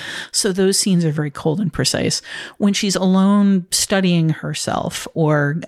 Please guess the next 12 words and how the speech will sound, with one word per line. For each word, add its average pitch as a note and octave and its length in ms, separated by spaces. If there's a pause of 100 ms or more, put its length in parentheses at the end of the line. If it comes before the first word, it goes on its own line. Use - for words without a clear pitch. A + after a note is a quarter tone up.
(120)
going F3 300
from E3+ 160
one D#3+ 120
place D3+ 280
to - 60
the C#3+ 100
other C#3 360
or - 60
deciding D#3+ 760
what D3+ 240
to - 100
do, D#3+ 460